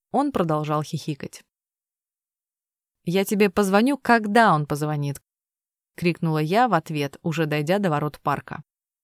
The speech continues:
Чуть позже, посреди одной из моих дневных встреч, у меня зазвонил телефон. Мой клиент, китайский бизнесмен, с помощью переводчика, искавший персонал для своей неуклонно расширяющейся компании,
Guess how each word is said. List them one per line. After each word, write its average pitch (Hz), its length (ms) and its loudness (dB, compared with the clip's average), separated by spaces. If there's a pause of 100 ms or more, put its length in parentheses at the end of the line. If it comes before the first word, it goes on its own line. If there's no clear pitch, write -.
(1160)
Чуть - 220 0
позже, 330 420 4
посреди 226 460 0
одной 214 300 2
из 175 100 2
моих 170 320 0
дневных 165 400 2
встреч, 285 460 -2
у 196 60 0
меня 214 320 2
зазвонил 208 500 0
телефон. 165 580 -6 (760)
Мой 339 200 4
клиент, 175 480 0
китайский 233 560 -2
бизнесмен, 165 640 -2
с - 80 -18
помощью 165 460 0
переводчика, 160 640 -2
искавший 165 460 -4
персонал 165 600 0
для 147 120 -4
своей 156 300 -2
неуклонно 170 560 0
расширяющейся 151 800 -4
компании, 277 600 -2